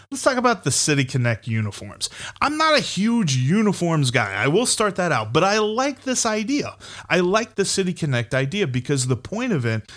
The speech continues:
is to give your team a little bit of a different look, but also celebrate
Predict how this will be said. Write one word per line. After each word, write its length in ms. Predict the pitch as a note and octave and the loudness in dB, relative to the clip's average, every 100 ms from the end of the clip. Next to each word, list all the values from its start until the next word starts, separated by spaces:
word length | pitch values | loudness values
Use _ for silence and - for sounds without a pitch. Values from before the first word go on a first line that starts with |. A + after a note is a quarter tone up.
| - - _ | -20 -20 _
is 160 | - F#3 | -8 -6
to 100 | F#3+ | -4
give 420 | F3+ E3 B3+ A#3 | -4 -2 -2 -2
your 160 | G#3+ A3+ | -2 -4
team 400 | F#3 G3+ G3+ G3+ | -2 -2 -2 0
a 60 | F3+ | -2
little 440 | D3 E3 A#3 B3 | -4 -4 -2 0
bit 120 | A3+ | 2
of 120 | G#3 | 2
a 60 | F3 | 2
different 540 | C3+ E3+ G3+ G3+ - | 2 2 2 0 -2
look, 560 | C3 C3 A#2+ G2 - - - - - - - | -2 0 0 -2 -12 -18 -20 -20 -20 -20 -6
but 240 | C#3 E3+ F3+ | 0 0 2
also 380 | E3 G#3+ - A#3+ | 0 2 2 0
celebrate 1000 | - - - A3+ A3+ C3 B2 B2 A#2+ | 2 2 0 0 -2 0 0 2 0